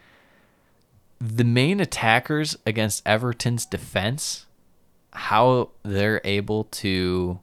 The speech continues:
manipulate Everton's defense and their defensive-minded midfielders in terms of if they're able to get out wide and that's where they have success, or if it's through the middle, through Ings and Watkins,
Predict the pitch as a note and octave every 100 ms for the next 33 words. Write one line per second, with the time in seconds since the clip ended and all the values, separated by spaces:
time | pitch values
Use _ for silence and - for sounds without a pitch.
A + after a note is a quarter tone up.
0 | _ _ _ _ _ G2 G2 F#2+ A2 G2+
1 | G#2 - G#2 G2 G2+ F#2+ F#2+ G2 G2+ -
2 | F#2+ F#2 F#2+ G2+ F#2+ F#2 G2 F#2+ F2 F#2
3 | F#2+ G2+ - - G2+ G2 - G#2 G2+ A2
4 | A2 - _ _ - G#2+ G2 F#2 G#2+ -
5 | _ - _ _ - - G#2 G#2 A2 A2
6 | A2 G#2+ F2+ G2 G2+ G2 G2 - G#2 G2+
7 | G2 G#2 - F#2+ - - G2+ - - -
8 | G#2 G#2 F#2+ F#2 G2 G#2 A2 - - -
9 | - - G#2 - G2 G#2 G2 F#2 G2 -
10 | A2 A#2 B2